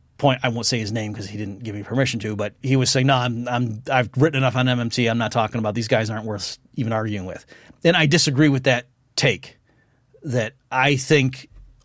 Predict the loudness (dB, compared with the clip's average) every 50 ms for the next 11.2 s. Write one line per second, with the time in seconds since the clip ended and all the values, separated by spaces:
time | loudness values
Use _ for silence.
0 | _ _ -4 0 2 4 4 4 4 4 4 6 6 6 4 4 4 4 4 4
1 | 2 2 -2 -2 -4 -6 -6 -8 -12 _ _ _ _ _ _ _ _ _ _ _
2 | _ _ -12 -4 -2 0 2 4 4 4 4 4 4 2 0 -4 -8 _ -20 -20
3 | _ _ _ _ _ _ _ _ -6 -4 -4 -4 -2 -2 0 2 2 2 0 0
4 | 0 0 0 0 -2 -2 -4 -4 -6 -6 -6 -4 -4 -4 -4 -4 -4 -6 -6 -6
5 | -4 -4 -4 -4 -4 -4 -2 -2 -2 -2 -2 -4 -4 -4 -4 -4 -2 0 0 0
6 | 0 -2 -2 -2 -2 -4 -4 -6 -6 -6 -4 -2 0 0 0 0 0 -2 -2 -2
7 | -2 0 -2 0 0 0 0 0 0 -2 -4 -4 -2 0 0 2 0 0 -2 -2
8 | -4 -6 -12 -18 -20 _ _ -10 -4 -4 -4 -2 2 2 2 2 2 0 -4 -4
9 | -8 -12 -20 _ _ _ _ _ _ _ _ _ _ _ _ _ -6 -4 -4 -4
10 | -4 -2 0 2 0 2 2 0 0 0 2 2 2 2 0 0 -2 -2 -2 -2
11 | -2 -2 -4 -6